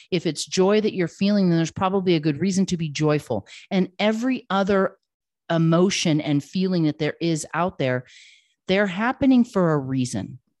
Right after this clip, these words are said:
They're trying to talk to you. And learning how to listen means you have to get rid of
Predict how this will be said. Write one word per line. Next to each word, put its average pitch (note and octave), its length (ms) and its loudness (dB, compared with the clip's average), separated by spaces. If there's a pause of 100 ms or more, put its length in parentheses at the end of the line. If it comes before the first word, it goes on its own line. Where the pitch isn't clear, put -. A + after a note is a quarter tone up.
(100)
They're D#3+ 180 0
trying A3 540 0
to F#3 120 -2
talk - 540 -6
to - 140 -4
you. - 380 -4 (1040)
And D#3 260 4 (140)
learning F3 480 2
how E3 160 2
to D3+ 180 -4
listen D3 560 0
means C3+ 280 2
you D3+ 100 0
have D#3+ 380 -6
to G3 80 -6
get F3 220 -4
rid D#3+ 320 0
of A2+ 360 -2